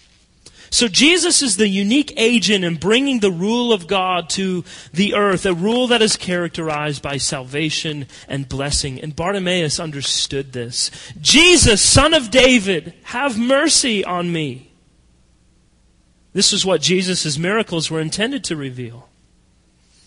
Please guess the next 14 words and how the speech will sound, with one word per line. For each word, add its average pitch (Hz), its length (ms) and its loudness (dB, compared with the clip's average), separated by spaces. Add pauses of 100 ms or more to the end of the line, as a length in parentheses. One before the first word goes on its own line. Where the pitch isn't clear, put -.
(140)
And 165 80 -6
this 170 160 -4
man, 175 540 -2
Bartimaeus, 151 720 -4
though 147 240 -4
blind, 127 720 -8 (640)
understood 156 1000 -4 (760)
what 143 200 -6
nearly 143 420 -2
everyone 156 460 -2
around 131 480 -6
him 117 340 -10 (180)
did 117 160 -4
not. 104 580 -14